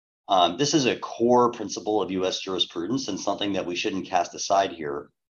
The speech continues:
And, and I think in some respects, overall,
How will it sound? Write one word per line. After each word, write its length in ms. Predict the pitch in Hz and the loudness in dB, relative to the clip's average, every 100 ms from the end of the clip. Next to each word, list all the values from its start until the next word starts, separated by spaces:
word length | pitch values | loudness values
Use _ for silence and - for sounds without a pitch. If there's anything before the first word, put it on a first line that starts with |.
| _ - | _ 2
And, 180 | 127 131 | 4 6
and 80 | |
I 60 | 143 | 6
think 200 | 190 269 | 4 4
in 100 | 143 | 2
some 240 | - 131 | 2 0
respects, 500 | 127 - 120 107 - - | -2 -2 -2 -2 -4 0
overall, 800 | 113 156 147 110 104 113 147 | 4 4 6 6 6 6 2